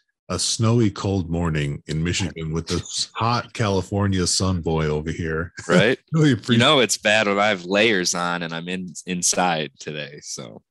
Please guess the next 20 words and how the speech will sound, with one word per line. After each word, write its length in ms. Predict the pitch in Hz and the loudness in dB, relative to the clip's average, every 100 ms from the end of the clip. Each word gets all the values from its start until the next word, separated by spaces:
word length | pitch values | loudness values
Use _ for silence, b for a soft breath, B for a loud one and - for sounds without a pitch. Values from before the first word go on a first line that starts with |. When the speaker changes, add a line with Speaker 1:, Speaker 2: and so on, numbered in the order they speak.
| _ | _
Speaker 1:
it 80 | 104 | 2
has 160 | 123 101 | 2 2
been 180 | 113 98 | 0 0
my 160 | 87 | -2
absolute 680 | - 101 104 - 95 90 76 | -2 -2 -2 -2 -2 -2 -4
pleasure 580 | - 92 87 87 82 85 | -2 0 0 0 -2 -2
having 280 | 95 92 | -2 0
you 160 | 90 80 | 0 0
on 160 | 85 87 | -2 -2
the 80 | |
show, 480 | 87 - 85 80 78 _ _ _ - | -4 -4 -4 -4 -6 _ _ _ -8
sharing 440 | - 107 104 101 | -2 0 2 2
these 200 | 90 80 | 0 -2
great 260 | - 95 87 | -2 -2 0
stories 460 | - 87 85 80 78 | -2 0 0 -2 -2
about 340 | 78 78 76 | -2 -4 -4
continuous 460 | - 90 90 87 - | -8 -6 -4 -4 -4
improvement 480 | - 90 80 76 | -4 -4 -4 -6
and 160 | 76 78 | -6 -4
different 340 | 98 - 87 | -4 -2 -6